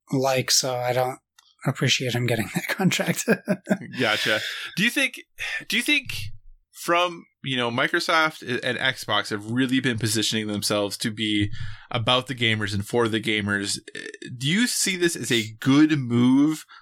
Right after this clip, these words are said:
Speaker 2: for the health of Mixer, for the health of the Xbox brand, for all of that, you know, your personal feelings about Ninja aside, maybe, if you
Speaker 1: Yeah.
Speaker 2: can, do you think this was a
Speaker 1: <laughs>
Speaker 2: good move, a good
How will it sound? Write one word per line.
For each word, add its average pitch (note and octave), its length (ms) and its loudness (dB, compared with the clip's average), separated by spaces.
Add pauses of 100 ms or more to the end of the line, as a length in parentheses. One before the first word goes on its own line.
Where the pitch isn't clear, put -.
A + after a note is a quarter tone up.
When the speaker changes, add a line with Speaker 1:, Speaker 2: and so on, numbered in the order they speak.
Speaker 2:
for C3 160 0
the A#2 100 2
health D3+ 320 0
of G#2+ 160 -2
Mixer, F#3 640 0 (260)
for C#3 120 0
the A#2+ 120 2
health B2+ 260 0
of A#2 100 0
the A#2+ 80 2
Xbox A2+ 500 -2
brand, D3+ 680 2 (300)
for - 160 0
all F3+ 240 2
of F3 80 -6
that, D#3+ 320 4
you D3 120 -6
know, C3 140 2
your D#3+ 360 2 (300)
personal - 320 2
feelings E3+ 320 2
about A#2+ 260 0
Ninja B2 280 0
aside, A2+ 540 0
maybe, G#2 320 -2
if G#2+ 120 -4
you A2 140 -2
Speaker 1:
Yeah. D3+ 220 4
Speaker 2:
can, G#2+ 220 -2 (340)
do D#3 80 4
you F#3+ 40 4
think F3 200 4
this E3 120 6
was D#3 140 4
a B2+ 100 6
Speaker 1:
<laughs> A2+ 140 -8
Speaker 2:
good D#3 540 6 (380)
move, C#3 520 4
a B2+ 80 0
good D#3 320 2